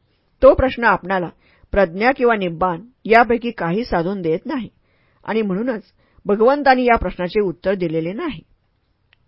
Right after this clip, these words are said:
तीन, देवाची प्रार्थना किंवा त्याचे आवाहन करणे हे व्यर्थ आहे. एक, एकदा भगवंत वसिष्ठाला उद्देशून म्हणाले. दोन, ही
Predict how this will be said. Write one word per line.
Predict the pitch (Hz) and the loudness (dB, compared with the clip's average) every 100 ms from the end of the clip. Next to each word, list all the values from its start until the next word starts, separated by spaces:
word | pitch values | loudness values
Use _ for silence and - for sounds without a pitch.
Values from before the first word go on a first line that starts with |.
| _ - | _ -6
तीन, | 247 185 170 _ _ _ _ - | -4 -4 -8 _ _ _ _ 4
देवाची | 214 220 233 226 359 | 8 8 6 4 0
प्रार्थना | 254 196 214 196 | 2 0 0 -4
किंवा | 202 269 214 185 _ _ - | -4 -4 -4 -8 _ _ -2
त्याचे | 214 196 285 233 | 2 4 6 6
आवाहन | 180 175 202 | 6 0 0
करणे | 196 214 | -2 -2
हे | 233 277 | -2 -2
व्यर्थ | 285 285 - | 0 -2 -2
आहे. | 254 175 - _ _ _ _ _ _ - | -6 -8 -14 _ _ _ _ _ _ -4
एक, | 196 180 _ - | -2 -2 _ -4
एकदा | 214 202 277 | -2 2 2
भगवंत | 277 208 196 214 233 165 190 | 2 0 -2 -2 -4 -6 -8
वसिष्ठाला | 208 202 285 - 226 | -10 -8 -6 0 4
उद्देशून | 214 175 254 208 202 | 4 2 -6 -6 -6
म्हणाले. | 180 151 165 254 _ _ _ - | -6 -6 -8 -10 _ _ _ -18
दोन, | 175 202 170 165 _ _ _ _ _ _ _ _ _ | -2 0 0 -2 _ _ _ _ _ _ _ _ _
ही | - 285 220 | 0 0 0